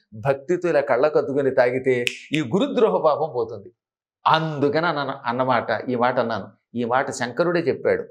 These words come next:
కాబట్టి తెలుసో తెలియకో గురుద్రోహం చేసిన వాళ్ళు శంకరాచార్యులు వారు సిద్ధి పొంది తపస్సు చేసి సౌందర్యలహరి రచించిన పాలధార, పంచదారల దగ్గరికి వెళ్ళి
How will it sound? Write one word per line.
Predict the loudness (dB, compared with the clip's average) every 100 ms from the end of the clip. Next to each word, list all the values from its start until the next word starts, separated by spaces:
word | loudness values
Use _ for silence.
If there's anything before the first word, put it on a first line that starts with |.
| _ _ _ _ -2
కాబట్టి | 0 2 0 -2 -6 -16 -2
తెలుసో | 0 2 0
తెలియకో | 2 2 2 2
గురుద్రోహం | 2 0 2 2 2 -2
చేసిన | -2 0 2
వాళ్ళు | 4 2 -2
శంకరాచార్యులు | -4 0 0 0 2 0 2 2
వారు | 4 4 0
సిద్ధి | -4 -2 -2
పొంది | 0 -2 -2 -2 -4 -4 -12 -20 _ -2
తపస్సు | 0 0 -2 0
చేసి | 0 0 -4 -4
సౌందర్యలహరి | -2 -2 0 0 2 2 2 2 0 0
రచించిన | 0 -2 -4 -6 -4 -2 0 -2
పాలధార, | 0 2 4 4 2 2 4 2
పంచదారల | 2 -2 -2 0 2 2 2
దగ్గరికి | 2 0 0 0 -2
వెళ్ళి | 0 0 0 -4